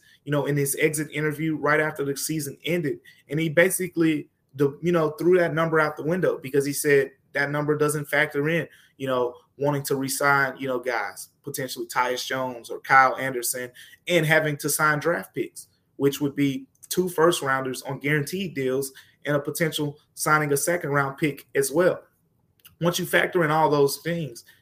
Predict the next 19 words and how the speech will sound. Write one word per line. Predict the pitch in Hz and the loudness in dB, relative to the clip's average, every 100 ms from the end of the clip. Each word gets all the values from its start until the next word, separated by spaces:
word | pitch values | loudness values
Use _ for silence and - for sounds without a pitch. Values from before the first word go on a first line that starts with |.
| _ | _
that | 139 160 - | 2 2 2
twenty | 170 165 147 - | -2 -2 -4 -4
million | 151 151 139 | -2 0 -2
plus | 147 147 139 - _ - | -2 -2 -2 -6 _ -12
in | 123 | -8
cap | - 139 | -4 -4
space | - 123 117 - | -4 -4 -4 -6
does | - 117 | -8 -8
not | 127 123 - | -4 -4 -4
matter. | 117 139 101 - _ _ _ _ - | -4 -4 -4 -10 _ _ _ _ 6
But | 175 196 - - _ _ _ _ - | 8 8 2 -12 _ _ _ _ -6
the | 139 | 6
Grizzlies | 175 202 196 131 | 8 8 4 -4
want | 123 165 202 | -2 -2 -2
it | - | -4
to | 110 | -6
matter. | 117 98 - - _ _ _ _ _ _ _ _ _ _ _ _ _ | -6 -8 -8 -20 _ _ _ _ _ _ _ _ _ _ _ _ _
I | 156 | 2
mean, | 165 147 139 | 2 2 -2